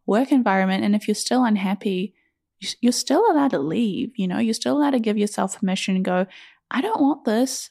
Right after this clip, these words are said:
but I have an emergency fund." I love the idea, like,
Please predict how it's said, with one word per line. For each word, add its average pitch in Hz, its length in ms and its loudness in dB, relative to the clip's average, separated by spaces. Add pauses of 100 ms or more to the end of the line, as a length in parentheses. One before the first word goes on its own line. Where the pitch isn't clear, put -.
(120)
but - 100 -4
I 226 60 2
have 220 280 0
an 254 100 6
emergency 208 580 2
fund." 196 460 2 (520)
I 220 140 2
love 226 300 4
the 254 100 4
idea, 214 460 2
like, 185 240 -4